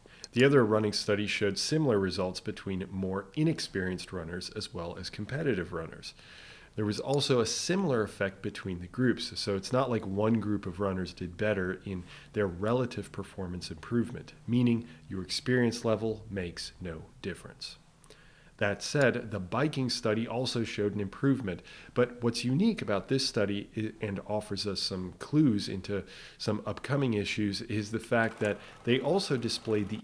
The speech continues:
individual improvements across all eight participants.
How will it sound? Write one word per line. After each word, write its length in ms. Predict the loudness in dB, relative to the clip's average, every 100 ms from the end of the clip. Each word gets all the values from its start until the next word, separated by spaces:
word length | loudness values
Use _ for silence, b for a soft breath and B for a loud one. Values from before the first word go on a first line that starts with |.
| 0
individual 760 | 2 2 2 2 2 0 0
improvements 600 | -2 -4 -4 -4 -4 -4
across 400 | -8 -6 -6 -8
all 400 | -10 -8 -8 -8 -10
eight 200 | -14 -12
participants. 800 | -12 -6 -4 -4 -6 -12 -14